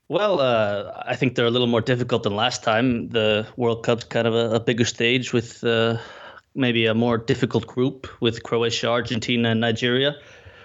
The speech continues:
But, uh, in the big tournaments, anything can happen, and this Iceland team has really shown that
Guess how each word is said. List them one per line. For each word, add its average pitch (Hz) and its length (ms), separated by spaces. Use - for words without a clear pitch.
But, 120 220
uh, 110 440
in 127 100
the 120 80
big 123 200
tournaments, 135 400
anything 123 280
can 117 100
happen, 127 420
and 113 360
this 120 160
Iceland 120 280
team 117 120
has 107 100
really 117 160
shown 120 340
that 113 160